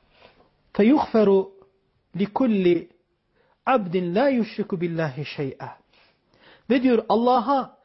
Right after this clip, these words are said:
hiçbir şeyi şirk koşmayan, yani bu günler arasında Allah'a şirk koşmayan kulun günahları bağışlanır diyor Allah Resulü Selam. Burada da tevhidin ve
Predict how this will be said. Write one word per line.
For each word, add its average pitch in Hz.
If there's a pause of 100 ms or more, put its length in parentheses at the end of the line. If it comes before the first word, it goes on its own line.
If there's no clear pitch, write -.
(300)
hiçbir 311
şeyi 214
şirk -
koşmayan, 156 (180)
yani 156
bu 196
günler 170
arasında 151 (1120)
Allah'a 233
şirk -
koşmayan 190
kulun 285 (540)
günahları 226 (500)
bağışlanır 240
diyor 165 (160)
Allah 165
Resulü 156
Selam. 139 (500)
Burada 196
da 214 (300)
tevhidin 175 (300)
ve 185